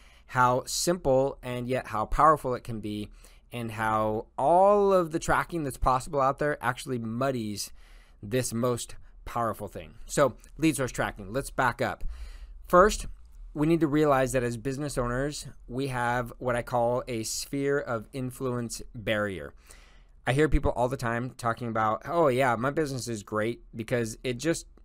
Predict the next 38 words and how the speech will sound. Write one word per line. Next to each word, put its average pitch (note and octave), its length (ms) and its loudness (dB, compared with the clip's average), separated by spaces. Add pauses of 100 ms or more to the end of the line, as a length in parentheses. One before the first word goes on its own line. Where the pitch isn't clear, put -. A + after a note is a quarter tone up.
relies B2 440 0
on A#2+ 140 -2
referrals. G#2 520 -4
It G#2+ 60 -6
just A#2+ 120 -8
grows D3+ 300 6
on D#3 120 2
referrals. B2+ 540 -4
You F#2+ 100 -12
know, G#2 100 -6
it's, - 120 -8 (120)
it's A2 100 -10
great. C#3+ 160 2
I C3 80 2
don't G#2+ 80 0
have A2+ 160 -2
to - 60 -14
spend E3 300 0
money C#3 180 -2
on A2 80 -4
advertising." G2 500 -8
People D3 240 -4
are C3+ 60 0
proud C3+ 320 0
of B2+ 100 0
that A#2 220 2
oftentimes. G2+ 640 -4 (340)
"I've F3+ 160 6
never F#3 200 4
spent F3+ 280 0
a F3+ 80 0
dollar F#3 480 6
on F#3 200 4
advertising." C#3 840 -2 (560)
Yes, A#2 560 -4 (220)
that A2+ 240 -4
is A2+ 140 -8
great. G2+ 500 -6